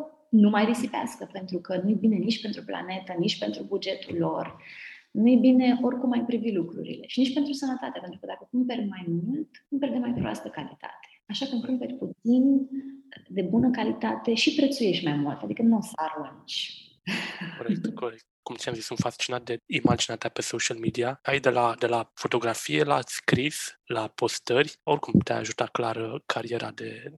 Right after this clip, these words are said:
Speaker 2: jurnalist.
Speaker 1: Da.
Speaker 2: Și clar, să postezi cu Saint-Jean Cap Ferrat pe background, e clar, nu mai, practic nu mai ai nevoie de, de nimic. Dar, dar sunt curios în,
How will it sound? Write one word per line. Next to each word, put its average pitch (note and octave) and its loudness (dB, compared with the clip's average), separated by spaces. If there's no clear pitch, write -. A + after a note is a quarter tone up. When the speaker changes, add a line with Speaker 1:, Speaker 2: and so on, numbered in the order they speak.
Speaker 2:
jurnalist. A2 -4
Speaker 1:
Da. - -12
Speaker 2:
Și - 4
clar, - 4
să - -4
postezi - 0
cu A#2 -2
Saint-Jean A#2 -4
Cap - -2
Ferrat A2+ -2
pe G#2+ -4
background, A#2 0
e A2+ -4
clar, B2 2
nu A#2+ 2
mai, B2+ 2
practic B2 0
nu A#2+ -4
mai A#2 0
ai A2+ -2
nevoie A2+ -2
de, A#2+ -6
de B2+ 0
nimic. A2+ 0
Dar, B2 -2
dar C3 2
sunt C3+ -6
curios - -2
în, D3 -4